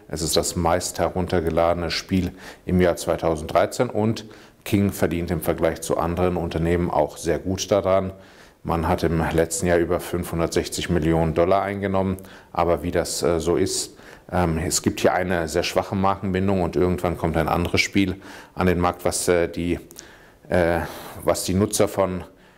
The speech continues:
äh, Online-Systemen noch mehr begeistert und dann wird das wie bei Farmville oder bei anderen ähnlichen Spielen,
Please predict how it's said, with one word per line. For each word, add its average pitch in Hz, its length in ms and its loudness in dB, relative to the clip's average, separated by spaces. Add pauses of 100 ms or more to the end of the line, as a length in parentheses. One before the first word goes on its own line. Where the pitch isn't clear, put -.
(200)
äh, 90 100 0
Online-Systemen 98 1080 2 (920)
noch 123 320 4
mehr 127 160 4
begeistert 110 580 0
und 92 320 -4
dann 87 400 -2
wird 85 160 2
das 85 200 -4
wie 90 60 0
bei 85 180 2
Farmville 85 500 -2
oder 82 160 0
bei 80 160 2
anderen 82 340 -2
ähnlichen 80 400 -4
Spielen, 85 380 0